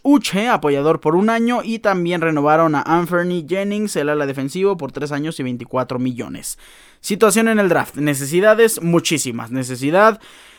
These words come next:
más grande, yo creo que es la de un liniero ofensivo, no, no es la de quarterback. Eh, la segunda de ellas sí es quarterback, la tercera de ellas me parece que es un receptor,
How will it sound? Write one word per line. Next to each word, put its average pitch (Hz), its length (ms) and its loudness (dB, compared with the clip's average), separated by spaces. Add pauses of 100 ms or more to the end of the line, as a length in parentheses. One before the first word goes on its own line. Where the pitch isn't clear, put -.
(240)
más 208 440 4
grande, 170 800 2
yo 156 300 0
creo 190 240 0
que 147 800 0 (160)
es 170 320 -2
la 147 240 0
de 139 280 -2
un 156 840 -2
liniero 151 580 4
ofensivo, 151 580 0
no, 185 360 -2
no 131 160 -4
es 127 100 -6
la 120 140 -8
de 127 100 -6
quarterback. 214 460 0 (160)
Eh, 131 440 -4
la 131 140 -4
segunda 139 420 -2
de 135 100 0
ellas 156 200 -2
sí 120 140 -10
es 127 100 -12
quarterback, 190 380 0
la 143 160 -6
tercera 135 340 -4
de 135 80 -2
ellas 131 260 -4
me 127 140 -6
parece 127 320 -10
que 123 120 -12
es 123 100 -12
un 120 120 -8
receptor, 226 560 2